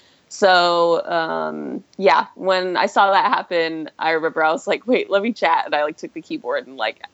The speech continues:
I went out the next day and, like, got that game immediately 'cause I was like, "This is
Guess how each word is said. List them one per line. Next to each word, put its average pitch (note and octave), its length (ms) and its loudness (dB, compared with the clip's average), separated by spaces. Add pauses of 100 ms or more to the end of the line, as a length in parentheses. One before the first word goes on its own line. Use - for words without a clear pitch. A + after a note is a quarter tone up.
(160)
I D3 800 0
went D#3 400 0 (160)
out D#3 280 2
the D3+ 80 0
next - 280 -4
day D3 300 0
and, G2+ 160 -4
like, D#2+ 240 -2 (640)
got - 240 0
that F2 160 -2
game F2 180 -2
immediately F#2 560 0
'cause - 140 -4
I D2 80 2
was - 100 -2
like, - 140 0
"This - 200 -4
is - 220 -8